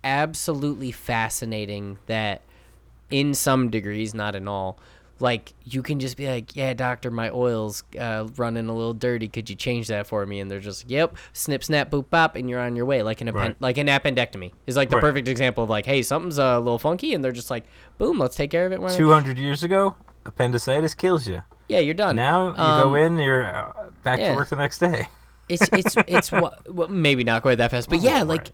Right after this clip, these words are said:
Speaker 1: it is
Speaker 2: It's insane.
Speaker 1: it blew, that's why I love dentistry. I love the eye doctors,
Speaker 2: But at the
Speaker 1: like,
Speaker 2: same
Speaker 1: all that
Speaker 2: time, then
Speaker 1: stuff.
Speaker 2: they have all of these things that they just refuse to fix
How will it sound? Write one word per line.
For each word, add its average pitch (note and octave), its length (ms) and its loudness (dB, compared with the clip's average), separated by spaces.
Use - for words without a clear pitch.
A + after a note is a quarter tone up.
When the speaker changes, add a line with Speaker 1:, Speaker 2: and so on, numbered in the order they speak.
Speaker 1:
it G3+ 140 -2
is G#3 100 0
Speaker 2:
It's - 160 -6
insane. F#2+ 440 -8
Speaker 1:
it G#3 600 -4
blew, A#3+ 240 -2
that's G3 200 2
why F#3+ 80 0
I D#3+ 80 4
love D3 280 2
dentistry. D#3 640 0
I C3+ 100 2
love A#2+ 200 -2
the A2+ 140 -2
eye B2+ 140 2
doctors, C#3 160 0
Speaker 2:
But D#3 120 10
at E3+ 100 6
the F3 60 6
Speaker 1:
like, D#3 80 6
Speaker 2:
same B2+ 320 2
Speaker 1:
all B2+ 60 6
that A#2+ 80 8
Speaker 2:
time, B2 80 4
then D3+ 120 0
Speaker 1:
stuff. C3 160 2
Speaker 2:
they C#3 100 2
have C#3 180 6
all A2+ 220 6
of A#2 120 4
these A2+ 200 0
things C3 500 -2
that A2+ 120 0
they G#2 140 0
just F#2+ 240 -4
refuse A2 560 -2
to F2+ 100 -6
fix - 580 -14